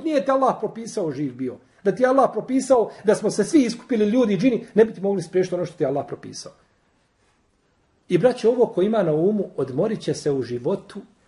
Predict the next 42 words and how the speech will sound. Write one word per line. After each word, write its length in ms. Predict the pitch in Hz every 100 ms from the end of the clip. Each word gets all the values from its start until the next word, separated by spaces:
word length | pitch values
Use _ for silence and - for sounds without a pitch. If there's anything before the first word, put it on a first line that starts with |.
| _ _ _
odmorit 400 | - 131 139 208
će 80 | -
svoj 240 | - 196 160
razum, 220 | 160 165
odmorit 200 | 185 -
će 80 | -
svoj 140 | 202
mozak. 420 | 170 131 - - _ _ _ _ _ _ _ -
Imate 240 | 208 180
ljudi, 240 | 156 226 196
stalno 540 | - 175 214 285 285
mu 120 | 277
je 60 | 254
neko 200 | 247 -
kriv. 320 | - 170 104 - _
Uvijek 340 | 226 208 190 -
je 80 |
neko 240 | 165 165 147
nešto, 280 | 156 - 151
uvijek 280 | 147 143
je 60 | 143
neko... 200 | 151 - _ - - _ _ _ _ _ -
A 120 | 127
nigdje 280 | 151 254 196
ne 120 | 180 185
kaže, 260 | 175 160
„Ne, 160 | 139 175
nije 260 | 151 156
to 80 | 160
mene 180 | 147 135
Allah 240 | 120 123
odredio.” 320 | 127 - 101 110
To 160 | 208
da 80 | 143
je 60 | 135
mene 160 | 185
Allah 140 | 151 175
odredio, 280 | 143 185
to 160 | 180 190
bi 120 | 160
meni 200 | 190 170 127
došlo 480 | 151 156 - 277